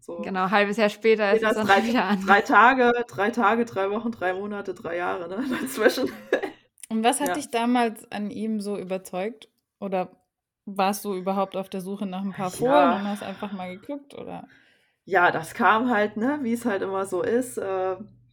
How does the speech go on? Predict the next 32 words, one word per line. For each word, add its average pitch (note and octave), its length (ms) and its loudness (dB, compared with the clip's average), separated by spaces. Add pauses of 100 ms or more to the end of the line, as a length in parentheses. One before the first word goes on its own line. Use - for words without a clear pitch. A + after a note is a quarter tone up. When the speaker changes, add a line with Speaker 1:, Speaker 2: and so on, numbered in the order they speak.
(340)
Speaker 1:
relativ D4+ 580 0
spontan. G3+ 920 -2
Wir F#3+ 160 -4
waren F#3 640 -2
in E3 160 -6
Island C4+ 800 -4 (100)
und F3+ 160 -8
haben F#3+ 120 0
eine A3 80 2
Rundreise F#3 600 2
gemacht. C#3 560 -6 (260)
Eventuell B3+ 680 4
mal B3 580 4
rumzugucken, C4 920 0
was A#3+ 180 0
es A#3 120 -4
denn G#3 160 -4
da F#3+ 140 2
so F3 180 -4
gibt. - 360 0 (760)
Äh, E3+ 140 -6
Speaker 3:
Oh C4+ 80 2
Speaker 1:
weil B3+ 160 4
Speaker 3:
je, G3+ 100 4
Speaker 1:
wir F#3+ 100 4
Speaker 3:
ist - 200 -4
gefährlich. G#3+ 580 2 (160)
Speaker 1:
<laughs> C5 160 4
Das B3 220 2
ist C4+ 160 2
gefährlich, A3+ 560 2
ja. G3 240 2